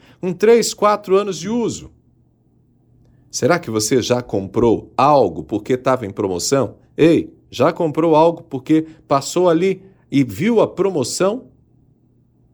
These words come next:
Tava muito barato. Nessa semana, nós vamos fazer essa série especial aqui, A Psicologia do Bolso. Não vou te ensinar a calcular juros compostos.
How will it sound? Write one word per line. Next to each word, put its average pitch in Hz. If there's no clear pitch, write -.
Tava 156
muito 202
barato. 180
Nessa 180
semana, 92
nós 95
vamos 127
fazer 104
essa 104
série 110
especial 85
aqui, 85
A 113
Psicologia 113
do 101
Bolso. -
Não 214
vou 233
te 233
ensinar 165
a 139
calcular 117
juros 110
compostos. -